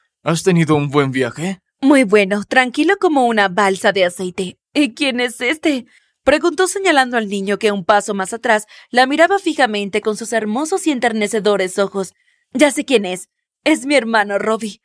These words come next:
Speaker 2: Extendió la mano para tomarla del niño, cuya mirada expectante se revistió de un brillo resplandeciente.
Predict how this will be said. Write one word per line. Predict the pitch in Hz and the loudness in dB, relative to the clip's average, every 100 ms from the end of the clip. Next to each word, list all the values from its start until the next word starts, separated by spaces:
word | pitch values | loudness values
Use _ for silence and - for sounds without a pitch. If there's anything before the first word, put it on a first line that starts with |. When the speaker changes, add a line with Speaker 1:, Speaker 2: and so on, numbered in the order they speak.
| _ _ _ _ | _ _ _ _
Speaker 2:
Extendió | - 240 302 277 320 | -6 -4 -4 0 2
la | 381 | 4
mano | 330 247 226 | 4 2 2
para | 226 214 | 2 2
tomarla | 208 202 208 208 202 | 2 0 0 2 2
del | 185 185 | 2 0
niño, | 196 185 190 185 | -6 -6 -6 -4
cuya | 226 220 | 0 0
mirada | 202 196 190 | 2 2 2
expectante | 180 - 180 - 247 196 202 208 - - | 0 -6 -10 -4 -4 -2 -6 -6 -16 -2
se | 269 | 0
revistió | 285 285 294 339 | 0 -2 -2 0
de | 349 403 | 2 2
un | 285 | 0
brillo | 214 233 202 | -2 0 0
resplandeciente. | 202 202 214 202 180 190 202 190 196 | 0 -2 -2 -2 -2 -6 -6 -6 -8